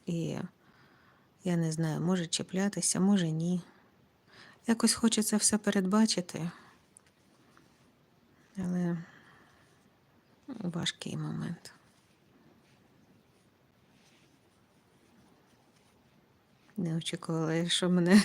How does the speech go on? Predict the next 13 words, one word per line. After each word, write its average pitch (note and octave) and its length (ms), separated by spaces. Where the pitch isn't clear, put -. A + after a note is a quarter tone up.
<laughs> - 180
гачок G3 500
підведе - 640
так. - 420
Але E3+ 220
вже E3+ 160
почали, F#3 580
взялися F#3 540
до E3+ 180
справи. F3 560
Будемо F#3+ 540
в'язати F3+ 580
далі. F3+ 440